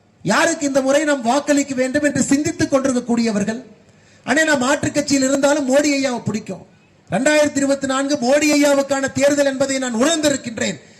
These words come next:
அதற்காக இந்த யாத்திரையில பார்க்க வந்திருக்கேன்." சகோதர, சகோதரிகள் நின்று கொண்டிருக்கின்றனர். உங்களுடைய கண்ணை பார்த்தாவே நான் சொல்லிடுவேங்க ஐயா. நான் கரவேட்டி பார்க்கணும்னு அவசியம் இல்லைங்க ஐயா, கண்ணை பார்த்தாவே சொல்லிடுவேன்.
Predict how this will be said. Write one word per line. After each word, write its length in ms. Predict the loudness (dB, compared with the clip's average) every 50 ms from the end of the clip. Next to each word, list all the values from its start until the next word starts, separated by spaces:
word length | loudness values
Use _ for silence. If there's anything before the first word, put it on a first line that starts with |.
| _
அதற்காக 500 | -4 0 2 2 2 2 2 0 0 0
இந்த 140 | 0 -2 -2
யாத்திரையில 460 | -2 -2 -4 -4 -4 -4 -4 -4 -4 -2
பார்க்க 280 | -2 -4 -2 -2 -4
வந்திருக்கேன்." 380 | -4 -4 -4 -6 -6 -6 -6 -4
சகோதர, 380 | -2 0 0 2 0 0 0
சகோதரிகள் 440 | 0 0 2 2 2 2 0 0 -2
நின்று 220 | -2 -2 -2 -2 -2
கொண்டிருக்கின்றனர். 560 | -2 -4 -6 -8 -10 -12 -14 -16 -16 -18 -18 _ _ _ _ _ _ _ -20 _ _ _ _ _ _ -4
உங்களுடைய 300 | 0 2 2 2 2 2
கண்ணை 240 | 0 0 0 0 2
பார்த்தாவே 360 | 2 0 2 2 2 2 2
நான் 100 | 0 -2
சொல்லிடுவேங்க 400 | -6 -8 -8 -8 -6 -6 -6 -6
ஐயா. 180 | -8 -10 -10 -12 -16 -20 -20 -20 -20 _ -20 _ -20 -20 -20 -20 -20 -20 -20 -20 -20 -20 -20 -20 -6 -4
நான் 100 | -2 0
கரவேட்டி 480 | 2 2 4 4 2 2 2 0 0
பார்க்கணும்னு 360 | 2 0 2 2 2 2 2
அவசியம் 340 | 2 2 2 2 0 0 0
இல்லைங்க 100 | -2 -2
ஐயா, 160 | -2 -2 -2
கண்ணை 240 | -2 -4 -4 -2 0
பார்த்தாவே 380 | 2 2 2 2 2 2 2 2 0
சொல்லிடுவேன். 440 | 0 -2 -2 -4 -6 -8 -10 -16